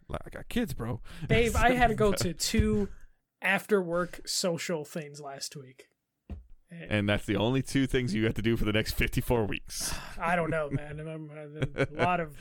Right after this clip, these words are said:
Speaker 2: pressure at
Speaker 1: Um,
Speaker 2: work.
Speaker 1: but no, I mean, I, there's really no particular reason. I sunk, I snuck, I sunk a significant amount of time into Sea of Stars,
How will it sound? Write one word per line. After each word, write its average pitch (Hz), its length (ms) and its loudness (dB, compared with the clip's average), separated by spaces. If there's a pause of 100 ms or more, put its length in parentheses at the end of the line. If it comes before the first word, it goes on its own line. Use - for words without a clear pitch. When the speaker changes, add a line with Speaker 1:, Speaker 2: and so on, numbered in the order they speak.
(100)
Speaker 2:
pressure 175 260 0
at 123 140 6
Speaker 1:
Um, 120 80 -2
Speaker 2:
work. - 140 -10 (180)
Speaker 1:
but 165 160 2
no, 180 340 4
I 151 120 4
mean, 160 240 2 (160)
I, 139 360 2
there's 175 200 2
really 190 200 4
no 151 120 4
particular 135 400 2
reason. 131 300 2
I 120 120 0
sunk, 127 540 -2
I 135 140 4
snuck, 135 420 -2
I 117 80 2
sunk - 560 -2
a 113 80 0
significant 120 680 0
amount 117 220 4
of 113 80 0
time 113 240 2
into 110 100 2
Sea 110 220 0
of 107 80 2
Stars, 127 500 2